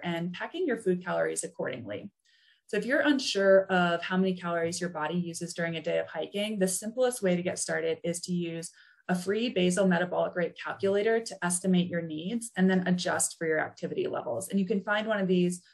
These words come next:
calculators for free on the internet if you search for B M R calculator. And I would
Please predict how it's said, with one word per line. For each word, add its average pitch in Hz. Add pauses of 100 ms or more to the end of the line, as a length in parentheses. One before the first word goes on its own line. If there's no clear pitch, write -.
(240)
calculators 233
for 185
free 185
on 180
the 180
internet 170
if 180
you 165
search 170
for 160
B 170
M 165
R 156
calculator. 185 (440)
And 190
I 180
would 180